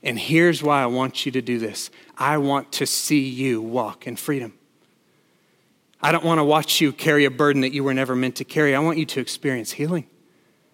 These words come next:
I want you to experience joy in your life. I want you to experience freedom.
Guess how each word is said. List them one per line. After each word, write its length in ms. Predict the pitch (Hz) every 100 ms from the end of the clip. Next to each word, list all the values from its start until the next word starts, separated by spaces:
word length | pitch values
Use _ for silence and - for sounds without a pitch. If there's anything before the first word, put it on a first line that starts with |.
| _ _ _
I 40 | 135
want 160 | 170
you 60 | 175
to 80 | 147
experience 560 | - - 156 143 120
joy 300 | 127 143 160
in 60 | 139
your 140 | 143
life. 320 | 151 156 139 151
I 60 |
want 160 | 147 160
you 80 | 147
to 40 |
experience 500 | 131 - 160 139 123
freedom. 480 | - 165 160 143